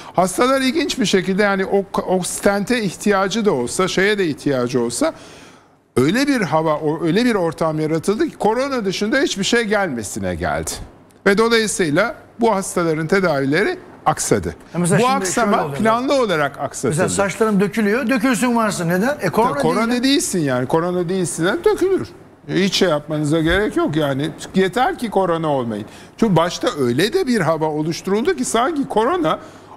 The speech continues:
Speaker 1: ayıp olan bir şey. Sanki korona işte, e, yüz kızartıcı suç. Böyle bir hastalık nasıl olabilir?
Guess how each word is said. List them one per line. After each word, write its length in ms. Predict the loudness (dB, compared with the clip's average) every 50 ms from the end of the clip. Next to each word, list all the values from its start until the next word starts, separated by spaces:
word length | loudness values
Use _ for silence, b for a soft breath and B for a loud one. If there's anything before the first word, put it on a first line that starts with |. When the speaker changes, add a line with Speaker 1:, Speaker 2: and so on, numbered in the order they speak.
| -6 -2
Speaker 1:
ayıp 300 | 0 2 2 2 0 0
olan 400 | 0 0 2 0 0 -2 -4 -6
bir 40 | -8
şey. 280 | -6 -4 -2 -2 -2 0
Sanki 380 | 0 0 0 0 0 -2 0
korona 420 | 2 2 2 2 2 0 0 0 0
işte, 400 | 0 -2 0 2 2 2 2 0 0 0
e, 60 | 0 2 2 2 2 0 -2 -4 B B B B B
yüz 240 | 2 2 2 0 0
kızartıcı 640 | -2 0 2 2 2 2 0 -2 -4 -6 -4 -2 -4 -4
suç. 400 | -2 -2 -2 -2 -2 -4 -8 -10 -8 -2
Böyle 340 | 2 2 4 4 2 0 0
bir 120 | 0 -2
hastalık 500 | -2 -2 -2 -2 -2 0 0 0 0 0
nasıl 280 | -2 -2 -2 0 0 -2
olabilir? 480 | 0 0 0 0 0 0 0 -2 -2